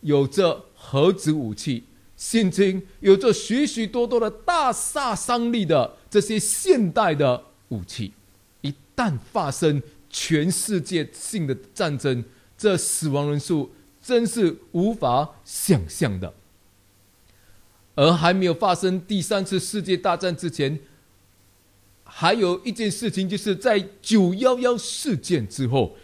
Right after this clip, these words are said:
全球都面对着恐怖主义的威胁和攻击，到处真的都是打仗和打仗的风声，而且呢，是无孔不入的。哦，随时随地，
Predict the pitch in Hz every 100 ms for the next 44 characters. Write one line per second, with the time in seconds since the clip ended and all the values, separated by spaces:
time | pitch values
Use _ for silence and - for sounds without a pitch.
0 | - - - - 202 247 220 226 240 240
1 | 285 349 262 196 247 196 214 - - 190
2 | 165 147 - 269 165 - 156 135 202 180
3 | 165 175 165 - - 180 220 269 247 -
4 | 123 107 117 - _ 90 95 104 104 -
5 | 101 - _ _ _ _ - 226 208 -
6 | 226 160 - _ - 262 247 208 131 -
7 | - _ _ 233 208 208 208 - 170 135
8 | 131 214 143 98 _ - 151 - 131 98
9 | - 123 104 120 110 - 104 95 - -
10 | 190 185 156 151 147 147 - - 247 -
11 | 190 220 277 285 - 139 123 - 208 185
12 | 160 117 78 - _ - 233 233 160 -
13 | - - 226 277 - 247 214 214 208 226
14 | 156